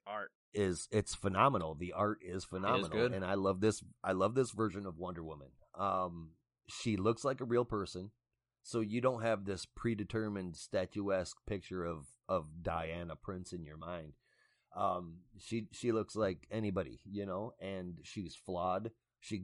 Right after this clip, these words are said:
Speaker 2: jumps into action, but it's because she's needed. It's not 'cause she wants to be a hero, and she's just out there trying to do the best that she can. Dude, her
Speaker 1: Except
Speaker 2: costume,
Speaker 1: she did try to,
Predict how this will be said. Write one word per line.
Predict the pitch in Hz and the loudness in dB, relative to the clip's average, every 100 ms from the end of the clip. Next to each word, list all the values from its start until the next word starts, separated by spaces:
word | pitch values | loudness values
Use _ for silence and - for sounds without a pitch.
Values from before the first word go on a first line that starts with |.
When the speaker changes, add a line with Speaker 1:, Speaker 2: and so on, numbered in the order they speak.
| 87 | -2
Speaker 2:
jumps | 95 120 117 | 2 2 2
into | 127 117 95 | 0 0 2
action, | 104 104 113 107 | -4 -4 -6 -2
but | 95 | -2
it's | 87 - | -2 -6
because | 95 - 95 | -6 -4 -4
she's | - 90 71 | -4 -8 -6
needed. | 95 95 76 | -6 -4 -6
It's | 76 - | -8 -8
not | 87 85 - | -8 -8 -8
'cause | 92 | -10
she | - 90 | -8 -8
wants | 80 87 85 - | -4 -4 -4 -8
to | |
be | 92 87 | -6 -4
a | 76 | -2
hero, | 90 82 95 85 | -4 -2 -4 -4
and | 87 85 | -6 -6
she's | 101 82 | -6 -4
just | 87 90 | -4 -2
out | 85 | -2
there | 82 | -4
trying | 82 87 82 | -6 -4 -4
to | |
do | 82 90 | -4 -4
the | |
best | 80 80 - | -4 -6 -6
that | 78 | -10
she | - | -12
can. | 71 87 82 92 _ _ _ _ _ | -8 -6 -6 -10 _ _ _ _ _
Dude, | 98 101 104 95 _ - | 0 2 0 -4 _ 2
her | 113 | 2
Speaker 1:
Except | - 107 104 | 4 4 4
Speaker 2:
costume, | 139 127 123 | 4 2 4
Speaker 1:
she | |
did | 139 139 | 2 0
try | 151 | 0
to, | 131 | 0